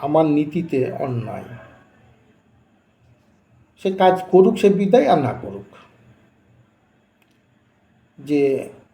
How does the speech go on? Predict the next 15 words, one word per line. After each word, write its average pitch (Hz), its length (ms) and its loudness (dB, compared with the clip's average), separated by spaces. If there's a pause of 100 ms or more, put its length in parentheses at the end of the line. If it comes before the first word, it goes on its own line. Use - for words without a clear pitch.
(140)
একটা - 320 0
গুণিনের 156 580 -2 (140)
তন্ত্র 131 420 -4
মন্ত্র 123 500 -6
খেয়ে 131 320 -4
নেওয়া, 113 360 -6
নষ্ট 120 480 -8
করে 107 160 -12
দেওয়া, 110 300 -10
বেঁধে 131 500 -4
দেওয়া, 101 420 -12 (1500)
এগুলো 175 440 -10
খুব 196 180 -18
খারাপ। 90 280 -20 (2500)
কারণ 170 320 -4